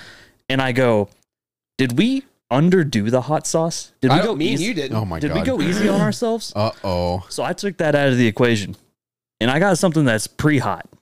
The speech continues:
Speaker 2: Is this the one chip challenge thing?
Speaker 1: No, those are incredibly hard to buy, apparently.
Speaker 2: Oh, you
Speaker 1: 'Cause
Speaker 2: tried. <laughs> Okay, it's good to know.
Speaker 1: Yeah, I was, that's what I was gonna do, but, like, the, the three that I, it was on Amazon, there was the twenty twenty-two version,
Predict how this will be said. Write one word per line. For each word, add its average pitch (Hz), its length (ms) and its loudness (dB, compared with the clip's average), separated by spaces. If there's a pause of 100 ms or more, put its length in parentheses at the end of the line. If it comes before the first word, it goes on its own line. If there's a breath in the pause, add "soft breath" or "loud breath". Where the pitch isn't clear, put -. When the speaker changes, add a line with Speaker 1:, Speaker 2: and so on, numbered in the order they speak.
(560 loud breath)
Speaker 2:
Is 135 140 -4
this 165 100 -6
the 196 100 0
one 147 200 4
chip - 200 -2
challenge 135 360 2
thing? 175 320 0
Speaker 1:
No, 131 180 0
those 131 180 4
are 127 100 2
incredibly 110 340 0
hard 104 160 -2
to 98 80 -8
buy, 101 160 -2
apparently. 76 380 -8 (300)
Speaker 2:
Oh, 110 220 -2 (100)
you 160 80 2
Speaker 1:
'Cause 175 100 0
Speaker 2:
tried. 214 320 -4
<laughs> - 0 -
Okay, 226 340 -4
it's 214 160 -8
good 185 200 -8
to 190 60 -4
know. 143 260 -6
Speaker 1:
Yeah, 131 200 0
I 131 40 2
was, 131 160 0
that's 143 200 2
what 160 100 2
I 147 60 0
was 123 140 0
gonna 123 240 0
do, 156 260 2 (440)
but, - 640 -2 (480)
like, 117 240 -2
the, 120 360 -2
the 120 160 0
three 139 440 0
that 131 120 2
I, 117 180 -2
it 143 100 0
was 131 200 0 (300 loud breath)
on 160 160 0
Amazon, 160 420 4
there 131 120 4
was 117 120 -2
the 113 100 -6
twenty 143 360 0
twenty-two 127 600 2
version, 98 440 -2